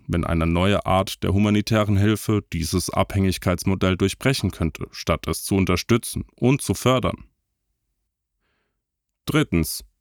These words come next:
Ein Bootstrap für die Unabhängigkeit. Milliarden von Menschen in Entwicklungsländern sind mit dem Problem der fehlenden Stromversorgung konfrontiert.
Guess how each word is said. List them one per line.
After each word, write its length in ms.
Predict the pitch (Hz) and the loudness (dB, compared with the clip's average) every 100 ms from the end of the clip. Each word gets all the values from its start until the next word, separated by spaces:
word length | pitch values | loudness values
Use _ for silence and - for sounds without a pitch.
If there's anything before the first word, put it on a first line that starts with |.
| _ - | _ -2
Ein 240 | 135 147 - | 0 0 2
Bootstrap 560 | 175 165 - 131 120 - | 2 2 -2 0 -2 -4
für 180 | - 117 | -2 0
die 120 | 113 | 2
Unabhängigkeit. 920 | 120 113 87 90 85 80 - 80 - - _ _ _ _ _ _ _ _ _ _ _ _ _ _ _ _ _ - | 2 2 2 0 0 0 -2 -2 -2 -12 _ _ _ _ _ _ _ _ _ _ _ _ _ _ _ _ _ -2
Milliarden 560 | 160 165 156 139 135 | 0 4 2 2 0
von 240 | - 123 104 | 0 2 4
Menschen 480 | 98 104 - 101 | 2 0 0 0
in 140 | - 98 | 0 0
Entwicklungsländern 920 | 87 85 87 80 73 - 76 50 50 - | 0 0 0 0 -2 -4 -4 -4 -6 -6
sind 320 | - 104 107 | -2 0 2
mit 140 | 95 | 0
dem 120 | 92 | 0
Problem 540 | 85 87 - 92 123 147 | 0 -2 0 2 2 0
der 100 | 135 | 0
fehlenden 460 | - 123 117 117 | 2 2 2 0
Stromversorgung 880 | 113 - 92 92 92 - 90 87 90 | -2 0 2 2 -2 0 0 2 0
konfrontiert. 800 | 82 85 - 95 95 92 - - | 2 0 0 -2 -2 -4 -4 -12